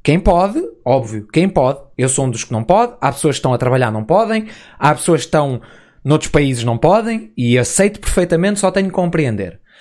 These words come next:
Há pessoas que, por escolha, opá, não querem, não respe-, eh, respeito, não compreendo e acho que deviam na mesma. Mas para quem for, vão. Ponto. Para quem está indeciso, vão.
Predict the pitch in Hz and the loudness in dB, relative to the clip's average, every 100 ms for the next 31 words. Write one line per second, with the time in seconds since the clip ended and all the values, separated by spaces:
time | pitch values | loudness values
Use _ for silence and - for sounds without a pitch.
0 | - - 160 160 - 180 156 - - 165 | -8 0 2 0 0 2 2 -2 -6 0
1 | 165 139 127 - 170 147 113 104 139 - | 2 0 -4 0 2 2 0 -4 -2 0
2 | 139 147 143 180 202 214 - - _ - | 0 0 2 2 2 -2 -6 -18 _ -2
3 | 156 156 - - 175 180 180 - - 208 | 0 0 0 0 0 0 0 -2 0 0
4 | 220 220 214 - 185 180 180 175 170 190 | 0 -2 -6 -2 0 0 -2 0 2 2
5 | 196 175 156 - 165 160 160 185 233 240 | 0 0 0 -2 -2 0 2 0 0 -4
6 | - - - - _ 127 120 - - 240 | -16 -20 -20 -20 _ -2 -2 0 0 0
7 | 240 - 202 147 104 - - _ _ 117 | 0 2 2 2 -2 -18 -20 _ _ -6
8 | 123 175 185 160 101 - _ - 196 185 | 2 4 4 0 -6 -16 _ 2 4 2
9 | 135 - 165 190 214 196 180 - 202 151 | -2 -4 0 0 2 0 0 0 0 0
10 | 120 - 117 120 160 175 151 101 | -4 -12 -6 2 4 4 0 -6